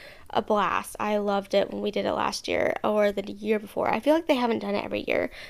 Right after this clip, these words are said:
which was sad because I loved it when we did it. Um, and so then I am going to go to Nashville. I'm very excited about that too. Monday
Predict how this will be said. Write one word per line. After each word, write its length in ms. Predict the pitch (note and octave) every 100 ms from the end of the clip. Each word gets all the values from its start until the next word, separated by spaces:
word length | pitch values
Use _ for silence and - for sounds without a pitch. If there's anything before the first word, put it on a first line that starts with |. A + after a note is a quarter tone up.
| -
which 160 | A#3+ A#3
was 120 | A3+
sad 260 | - - -
because 220 | - G3+
I 80 | G3+
loved 240 | G3+ G3+
it 100 | G3
when 140 | G#3
we 80 | G#3
did 160 | G3 -
it. 220 | - - -
Um, 500 | A3 G3+ G#3 - - - _
and 280 | - A#3 A3+
so 600 | A3+ - A3 A3 G#3+ A3 - - - - _ -
then 500 | C4 C4 B3+ B3+ -
I 100 | A3+
am 160 | A3+
going 300 | A3 A3 A3 G#3+
to 100 | A3
go 540 | A3 A3 A3 A3 A3 - -
to 100 | A3+
Nashville. 920 | G#3+ B3+ G4+ - G#3+ G3+ G3+ A3 E4 - E4+
I'm 100 | G#3+
very 200 | G#3 G#3
excited 280 | A3 G#3
about 220 | G3 G3+ -
that 260 | A3+ D4
too. 420 | - D4 D#4 D4+ - - - -
Monday 760 | A#3+ B3 C4+ C4+ C4+ C4+